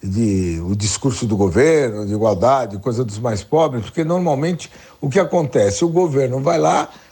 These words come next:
aceita que aumenta os juros, que favorece a quem tem mais renda, e depois tenta criar consignado, criar, criar sempre uma política compensatória.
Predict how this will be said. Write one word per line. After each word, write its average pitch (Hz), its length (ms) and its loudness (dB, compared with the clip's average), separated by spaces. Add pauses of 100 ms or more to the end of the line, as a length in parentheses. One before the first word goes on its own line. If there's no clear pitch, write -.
aceita 165 800 0
que - 140 -2
aumenta 117 420 -2
os 131 100 0
juros, 160 540 0 (240)
que 156 100 0
favorece 135 720 0
a 127 40 -2
quem 127 220 -4
tem 127 180 0
mais 113 300 0
renda, 165 460 0 (420)
e 196 80 0
depois 190 640 0 (400)
tenta 185 300 0
criar 156 320 0
consignado, 151 960 0
criar, 160 220 0
criar 185 260 0
sempre 214 380 0
uma 196 160 0
política 165 520 -4
compensatória. 139 880 -4